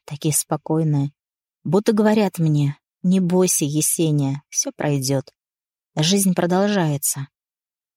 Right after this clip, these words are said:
Из раздумий меня вырывает звонок телефона.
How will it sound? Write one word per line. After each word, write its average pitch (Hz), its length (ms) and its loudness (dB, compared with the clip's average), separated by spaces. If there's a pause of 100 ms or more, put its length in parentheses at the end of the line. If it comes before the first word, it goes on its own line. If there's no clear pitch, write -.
(440)
Из 160 160 0
раздумий 180 440 4
меня 214 300 4
вырывает 190 440 0
звонок 175 440 0
телефона. 151 680 -2